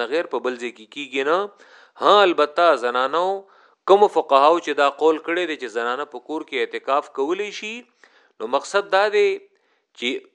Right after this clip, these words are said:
په کور کې د هغه د اعتکاف هغه هیئت جوړولی شي چې ځان له د عبادت لپاره یو ځای خاص کی، او الله به ول اجر ورکي. باب اعتکاف النساء، د زنانو اعتکاف.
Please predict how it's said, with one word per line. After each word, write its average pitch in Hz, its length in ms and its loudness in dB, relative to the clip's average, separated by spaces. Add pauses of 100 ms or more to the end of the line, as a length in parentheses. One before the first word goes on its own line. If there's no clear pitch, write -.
(120)
په 135 160 -6
کور 208 240 0
کې 208 300 -6
د - 20 0 (600)
هغه 127 280 2
د 135 220 0
اعتکاف 175 580 0
هغه 135 220 -2
هیئت 135 420 -4
جوړولی 131 560 -2
شي 90 160 -18
چې - 640 -18
ځان 165 280 2
له 151 100 2
د 131 160 0
عبادت 131 500 -2
لپاره 135 360 -2
یو 117 120 -4
ځای 131 280 -4
خاص 165 280 -2 (120)
کی، 214 120 -12 (960)
او 113 140 4 (400)
الله 123 300 -2
به 135 100 0
ول 139 120 0
اجر 151 320 -4
ورکي. 170 360 -10 (600)
باب 226 280 4
اعتکاف 160 680 0
النساء، 135 400 -2
د 123 220 -8
زنانو 127 380 -4
اعتکاف. 107 640 -8